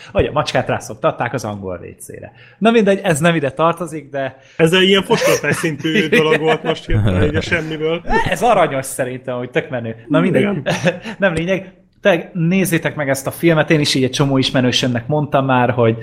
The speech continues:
Speaker 1: hogy ne hagyják ki, mert tényleg egy, egy értékes történet, és jól van megrendezve, jó a képi világ, kreatív megoldások vannak ba-, benne,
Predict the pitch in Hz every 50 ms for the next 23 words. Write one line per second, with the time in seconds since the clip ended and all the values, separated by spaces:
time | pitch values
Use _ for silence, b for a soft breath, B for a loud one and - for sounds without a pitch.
0 | B B B B B 127 120 117 131 151 156 147 165 151 135 113 147 139 123 127
1 | 127 - - 139 135 131 127 127 - 220 220 185 131 123 120 120 117 117 B B
2 | B B B 117 104 - - 156 175 170 - 165 143 - 139 127 - - - 131
3 | 127 123 127 131 123 120 117 113 117 117 - - 127 - - 170 220 269 294 226
4 | 160 120 139 139 127 127 123 120 120 120 117 123 117 120 120 117 117 117 117 110
5 | 120 156 175 170 156 131 - - - 135 123 120 - 123 113 - 127 113 110 104
6 | 107 - 156 180 185 156 139 - 139 127 113 131 120 113 120 117 113 120 120 117
7 | - 123 120 117 123 120 113 107 107 107 107 104 - - - - 123 117 113 117